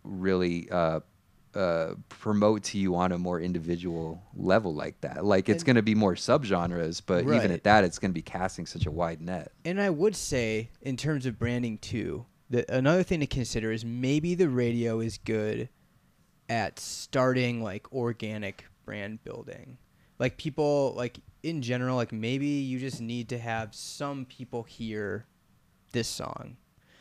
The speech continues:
Speaker 2: And, you know, market research suggests that the people who like this song are the same people who like, um, you know, like,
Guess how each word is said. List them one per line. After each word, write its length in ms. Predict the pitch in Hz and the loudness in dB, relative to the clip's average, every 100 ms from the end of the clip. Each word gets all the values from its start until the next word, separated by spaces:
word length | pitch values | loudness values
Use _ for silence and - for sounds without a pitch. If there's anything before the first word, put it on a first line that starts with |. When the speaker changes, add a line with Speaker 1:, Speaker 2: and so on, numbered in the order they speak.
| - _ | -20 _
Speaker 2:
And, 360 | 120 120 113 110 - | -2 -2 -2 -6 -8
you 100 | 120 | -6
know, 100 | 110 | 0
market 300 | 135 135 123 | 2 2 2
research 320 | 123 - 120 | 2 0 -2
suggests 400 | 123 107 117 120 | -4 0 0 0
that 80 | - | -6
the 80 | |
people 320 | - 160 175 160 | -8 -6 -4 -2
who 180 | 165 | 0
like 280 | 127 123 101 | 2 2 2
this 200 | 110 131 | 0 -4
song 400 | - 156 156 156 | -2 -2 0 0
are 120 | 113 | -2
the 100 | 110 | -4
same 320 | 110 - 139 139 | -4 -6 -6 -6
people 440 | 143 131 135 131 | -6 -2 -2 -2
who 200 | 123 117 | -2 -2
like, 380 | 110 113 110 - - _ - - - - | -2 -2 -4 -6 -20 _ -4 -4 -10 -8
um, 440 | 117 107 104 95 104 | -4 -2 -2 -6 -6
you 120 | 107 | -6
know, 120 | 101 | -4
like, 280 | 95 95 | -4 -6